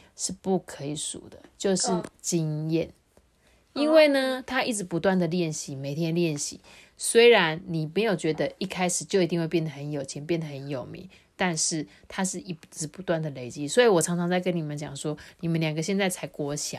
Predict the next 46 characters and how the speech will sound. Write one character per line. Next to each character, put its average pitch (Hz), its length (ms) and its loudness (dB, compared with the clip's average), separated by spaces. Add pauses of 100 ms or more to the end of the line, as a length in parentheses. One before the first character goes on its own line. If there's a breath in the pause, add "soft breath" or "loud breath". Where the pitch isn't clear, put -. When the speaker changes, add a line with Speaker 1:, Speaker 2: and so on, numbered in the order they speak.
(120)
Speaker 1:
没 160 100 0
有 170 160 0
错。 - 400 -6 (240 loud breath)
虽 277 120 6
然 269 80 4
你 202 60 2
们 165 100 0
很 147 240 -4
小， - 220 -4 (260 loud breath)
可 165 120 -2
是 247 100 -2
你 202 140 4
一 - 20 6
定 185 100 2
要 202 80 2
找 175 220 -2
到 175 160 0
一 175 60 2
个 - 180 -4 (200 loud breath)
你 156 100 -4
自 170 120 -4
己 170 140 0
很 151 180 -6
喜 147 140 -10
欢 143 160 -10
做 156 160 -4
的 - 80 -8
事 - 140 -8
情。 - 180 -10 (160)
就 240 100 0
像 233 200 4
这 233 100 6
个 202 100 2
故 202 200 -4
事 185 100 2
中 175 160 2
的 175 80 2
邦 160 380 -4
尼 139 120 -8
啊， - 160 -12 (100)
他 - 120 -4
很 208 180 4
喜 190 140 0
欢 160 160 -2
唱 156 300 -4
歌， 139 360 -8